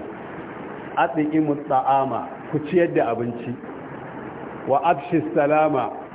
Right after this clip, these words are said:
ku yada sallama, wa silil arhama, ku sada zumunta, wa sallu bil laili wan nasu niyamun, ku yi sallah cikin dare mutane na bacci,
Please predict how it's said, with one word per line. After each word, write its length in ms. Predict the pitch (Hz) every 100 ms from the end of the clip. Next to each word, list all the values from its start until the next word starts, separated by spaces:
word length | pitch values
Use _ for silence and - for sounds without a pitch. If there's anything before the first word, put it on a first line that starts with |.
| - - -
ku 80 | 143
yada 380 | 147 165 165 147
sallama, 460 | - 139 143 139 107 - - - - - - -
wa 120 | 131 143
silil 240 | 185 180 165
arhama, 680 | 139 139 151 160 160 135 107 - - - -
ku 100 | - 139
sada 280 | 170 175 160
zumunta, 720 | 135 127 117 110 135 131 - - - - - -
wa 80 | 120 -
sallu 400 | 151 151 156 156
bil 160 | 143 127
laili 260 | 135 139 135
wan 220 | 117 113
nasu 300 | 127 131 135
niyamun, 480 | 117 110 117 117 104 - - - - -
ku 60 |
yi 160 | 127 143 147
sallah 320 | 165 165 135 -
cikin 240 | - 139
dare 240 | 135 139 139
mutane 520 | 143 147 127 123 135
na 160 | 135 117
bacci, 500 | 135 185 - 147